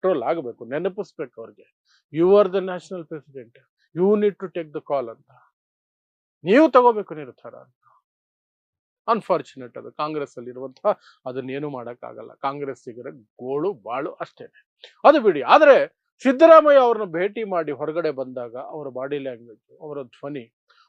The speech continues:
ಮೊದಲಿಸ್-, ಇದ್ದಷ್ಟು ಪಾಸಿಟಿವ್ ಆಗಿಲ್ಲ ಅನ್ನೋದನ್ನ ನೀವು ಗಮನಿಸ್ಬೋದು. ಅದರ ನಡುವೆ ಶಿಡ್ಲಘಟ್ಟದಲ್ಲಿ ಈ ಡೈಲಾಗ್ ಹೊಡೆಯುವಾಗ್ಲೂ,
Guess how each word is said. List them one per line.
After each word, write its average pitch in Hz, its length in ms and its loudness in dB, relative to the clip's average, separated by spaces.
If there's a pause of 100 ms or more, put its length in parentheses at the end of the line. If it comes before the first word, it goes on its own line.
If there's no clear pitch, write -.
(120)
ಮೊದಲಿಸ್-, 175 680 -4
ಇದ್ದಷ್ಟು 160 440 -10
ಪಾಸಿಟಿವ್ 135 600 -10
ಆಗಿಲ್ಲ 120 380 -12
ಅನ್ನೋದನ್ನ 117 400 -20
ನೀವು 156 200 -12
ಗಮನಿಸ್ಬೋದು. 151 580 -14 (640)
ಅದರ 214 180 8
ನಡುವೆ 226 280 4
ಶಿಡ್ಲಘಟ್ಟದಲ್ಲಿ 196 760 -4
ಈ 185 140 -4
ಡೈಲಾಗ್ 180 320 -2
ಹೊಡೆಯುವಾಗ್ಲೂ, 131 600 -12